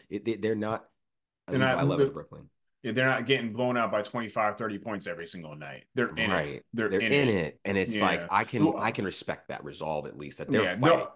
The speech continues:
Speaker 2: the
Speaker 1: And I'll
Speaker 2: only,
Speaker 1: land
Speaker 2: I,
Speaker 1: there.
Speaker 2: I would say the only two games that they really did get were the Milwaukee and Phila-, and Philadelphia
Speaker 1: Right.
Speaker 2: games of recent. Other than
Speaker 1: Right.
Speaker 2: that, they're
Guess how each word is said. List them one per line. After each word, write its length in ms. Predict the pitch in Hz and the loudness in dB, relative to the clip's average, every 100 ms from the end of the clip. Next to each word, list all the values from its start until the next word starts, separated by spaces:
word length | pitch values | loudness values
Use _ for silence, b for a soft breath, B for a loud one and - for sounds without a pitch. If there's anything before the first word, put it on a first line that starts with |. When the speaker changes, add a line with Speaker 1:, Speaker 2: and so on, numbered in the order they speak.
| _ | _
Speaker 2:
the 100 | 143 | 2
Speaker 1:
And 80 | 156 | 8
I'll 40 | 196 | 8
Speaker 2:
only, 160 | 185 160 | 8 6
Speaker 1:
land 100 | 156 | 2
Speaker 2:
I, 80 | 147 | 2
Speaker 1:
there. 160 | 143 | 6
Speaker 2:
I 60 | 160 | 6
would 120 | 170 | 6
say 80 | 151 | 6
the 80 | 139 | 6
only 200 | 151 139 | 6 4
two 180 | 147 | 4
games 220 | 139 135 120 | 4 2 -2
that 100 | 113 | -4
they 100 | 110 | -4
really 300 | 120 143 131 | 2 2 2
did 260 | 120 110 | -2 -4
get 160 | 104 101 | -8 -8
were 340 | - 120 117 | -8 -2 -2
the 140 | 107 107 | 0 -2
Milwaukee 640 | 107 110 127 131 131 123 | 0 4 6 6 2 0
and 100 | 110 | 0
Phila-, 280 | - 123 110 | 0 0 0
and 160 | 98 | -2
Philadelphia 520 | - 110 104 98 87 95 | -4 -2 2 4 4 0
Speaker 1:
Right. 80 | |
Speaker 2:
games 320 | 95 104 92 98 | -4 -6 -6 -10
of 120 | 90 | -10
recent. 320 | 90 - 80 - 127 | -6 -6 -8 2 6
Other 140 | 139 | 8
than 180 | 143 143 | 8 6
Speaker 1:
Right. 80 | 113 | 6
Speaker 2:
that, 360 | 110 117 127 113 | 6 6 4 0
they're 300 | 113 104 98 | 0 0 -2